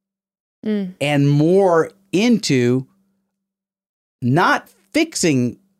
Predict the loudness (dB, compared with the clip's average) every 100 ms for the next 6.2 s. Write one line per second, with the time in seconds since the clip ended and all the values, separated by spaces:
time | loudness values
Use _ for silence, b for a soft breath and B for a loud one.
0 | _ -6 -2 -2 -2 -4 -4 -2 0 2
1 | 2 2 2 2 0 -2 -8 _ _ _
2 | _ _ _ _ _ _ _ _ _ _
3 | _ _ _ _ _ -4 -2 -2 0 2
4 | 4 2 0 -4 -6 -2 -2 -4 -4 -4
5 | -2 -2 -2 0 0 2 0 0 -2 -2
6 | -6